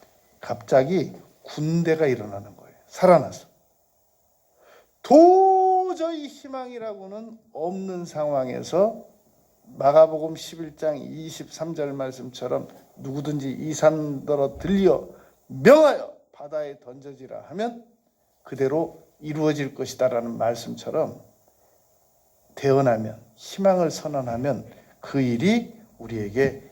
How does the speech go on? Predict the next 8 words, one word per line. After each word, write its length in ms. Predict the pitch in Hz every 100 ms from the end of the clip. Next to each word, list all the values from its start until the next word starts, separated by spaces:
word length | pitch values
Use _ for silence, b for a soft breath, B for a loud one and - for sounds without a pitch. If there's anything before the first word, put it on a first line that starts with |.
| _ -
이루어지고야 920 | 160 165 165 165 - - 123 131 123
만다는 460 | 107 95 92 95 -
겁니다. 460 | - - - - _ _ _ _ _ _
그러므로 640 | 190 269 247 135 - - _ b b b
하나님께서 1040 | 190 220 214 202 185 160 240 202 - - _ _ _ _ _ _ _ -
우리에게 380 | 170 202 196 185
어떠한 540 | 160 - 196 214 214 - - _ _ _ _ -
이 360 | 156 151 123